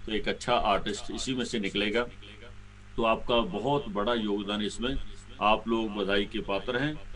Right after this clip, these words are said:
गुरमत सहारा एकेडमी जो बहुत अच्छा काम करती है बच्चों के लिए,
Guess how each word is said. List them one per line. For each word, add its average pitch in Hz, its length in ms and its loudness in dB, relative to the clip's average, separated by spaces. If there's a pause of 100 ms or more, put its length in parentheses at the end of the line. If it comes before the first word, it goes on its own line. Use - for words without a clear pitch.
(280)
गुरमत 135 340 2
सहारा 113 460 6
एकेडमी 110 580 0
जो 104 200 -2
बहुत 101 320 0
अच्छा 107 260 0
काम 101 280 -2
करती 101 380 -2
है 101 160 -2 (560)
बच्चों 107 280 -2
के 117 140 0
लिए, 120 240 0